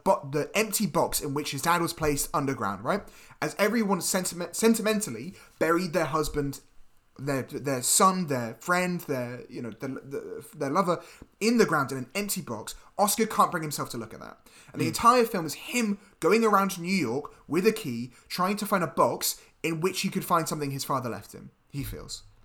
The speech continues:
Speaker 1: And at the end, he decides that he can't. Jeffrey Wright offers, it, it's, it's a, it's a character choice, right? Jeffrey Wright says,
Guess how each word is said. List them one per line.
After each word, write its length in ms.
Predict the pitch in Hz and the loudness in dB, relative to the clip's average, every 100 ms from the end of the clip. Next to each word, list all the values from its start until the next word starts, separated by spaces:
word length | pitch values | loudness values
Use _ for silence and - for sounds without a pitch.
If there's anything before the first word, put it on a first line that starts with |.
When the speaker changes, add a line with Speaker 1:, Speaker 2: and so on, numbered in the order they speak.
| _ _ - _ _ _ _ | _ _ -20 _ _ _ _
Speaker 1:
And 120 | 123 - | -6 0
at 160 | 220 226 | 2 4
the 120 | 190 | 2
end, 180 | 175 - | 2 0
he 100 | 170 | -2
decides 320 | 170 170 156 | 2 2 2
that 140 | 143 | -2
he 100 | 127 | -4
can't. 400 | - - 170 160 - _ _ _ _ _ - 160 156 156 147 | -8 0 2 2 -4 _ _ _ _ _ -14 -12 -12 -14 2
Jeffrey 280 | 262 277 | 4 4
Wright 140 | 240 - | 2 4
offers, 320 | - 240 - - - | 2 2 -6 -8 -8
it, 200 | 131 127 | -8 -6
it's, 120 | 170 | -8
it's 220 | 147 170 139 | -4 -2 -4
a, 100 | 127 - | -6 -8
it's 160 | 185 | -4
a 60 | 143 | -4
character 420 | - 233 226 196 | -2 2 2 0
choice, 320 | - 127 - | -6 -8 -8
right? 140 | 156 - - | -10 -12 -2
Jeffrey 240 | 202 226 226 | 0 2 2
Wright 200 | 180 143 | 2 0
says, 300 | 147 127 | -2 -4